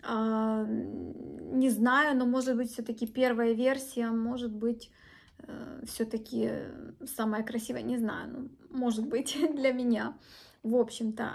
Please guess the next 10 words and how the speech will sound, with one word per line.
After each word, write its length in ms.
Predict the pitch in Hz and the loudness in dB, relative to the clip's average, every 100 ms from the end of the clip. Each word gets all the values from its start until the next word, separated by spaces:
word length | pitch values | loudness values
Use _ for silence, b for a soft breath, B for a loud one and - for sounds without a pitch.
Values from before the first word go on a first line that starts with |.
| - - - - | -10 -16 -20 -6
ну, 100 | 370 587 | 0 2
потому 320 | 427 330 330 | 4 2 0
что 400 | 349 - 294 269 - | 0 2 2 2 -2
все 260 | - - 254 | -8 2 2
три, 300 | 254 277 339 494 | 4 0 2 2
девчата, 540 | 240 226 - 247 240 - | 2 0 0 -2 -2 -6
все 260 | - - 262 | -8 0 0
три 420 | 269 254 277 277 - | 0 -2 -2 -4 -4
разные, 680 | 226 214 208 - - - - _ _ - | 0 2 0 -6 -8 -10 -14 _ _ -8
вот. 380 | 220 - - | -6 -6 -10